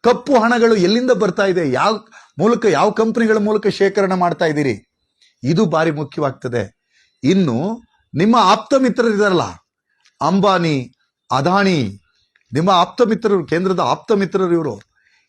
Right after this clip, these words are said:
ಈ ಕಂಪನಿಗಳಿಂದ ನೀವು ಇನ್ನು ಹೊಸ, ಅವರ ಆ ಕಂಪನಿಗಳ, ಆ, ಕೆಳಗಡೆ ಇರ್ತಕ್ಕಂಥ ಶಾಡೋ ಕಂಪನಿಗಳು ಅಥವಾ ಟ್ರಸ್ಟ್‌ಗಳು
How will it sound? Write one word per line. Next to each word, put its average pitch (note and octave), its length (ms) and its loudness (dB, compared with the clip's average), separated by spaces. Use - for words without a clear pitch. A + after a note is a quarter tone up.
ಈ A3 380 4
ಕಂಪನಿಗಳಿಂದ A#3 840 0
ನೀವು A3+ 300 2
ಇನ್ನು G3+ 200 0
ಹೊಸ, F3+ 240 0
ಅವರ F#3 200 0
ಆ F3 100 0
ಕಂಪನಿಗಳ, G3+ 580 0
ಆ, D3 320 2
ಕೆಳಗಡೆ G3 340 2
ಇರ್ತಕ್ಕಂಥ E3+ 400 -2
ಶಾಡೋ F3 360 2
ಕಂಪನಿಗಳು D3 600 -2
ಅಥವಾ B2 240 -2
ಟ್ರಸ್ಟ್‌ಗಳು E3+ 1080 -4